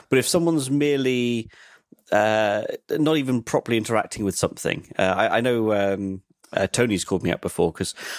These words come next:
I can't quite remember what it was. It was one of the Christmas episodes, uh, that we did, um, uh, the Scrooge one, uh, A Christmas Carol. Um,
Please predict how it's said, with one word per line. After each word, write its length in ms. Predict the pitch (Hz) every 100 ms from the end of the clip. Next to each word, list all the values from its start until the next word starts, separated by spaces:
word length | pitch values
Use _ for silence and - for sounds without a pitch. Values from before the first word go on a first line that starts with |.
| -
I 40 |
can't 200 | 92 113
quite 100 | -
remember 120 | 92 95
what 100 | 92
it 60 |
was. 160 | 90 87
It 80 | 101
was 200 | 113 -
one 140 | 123
of 80 | 120
the 80 | 104
Christmas 400 | - 120 - 110
episodes, 640 | 98 90 - 87 82 - -
uh, 580 | 95 90 92 92 95 104
that 120 | 104
we 100 | 101
did, 280 | 98 87 -
um, 440 | 90 90 92 90 - _ - - - - - -
uh, 360 | 95 90 92 90 -
the 100 | 95
Scrooge 500 | - - 95 85 -
one, 220 | - -
uh, 160 | - 87
A 80 | -
Christmas 260 | 107 - 101
Carol. 280 | 82 87 - - - -
Um, 360 | 107 98 113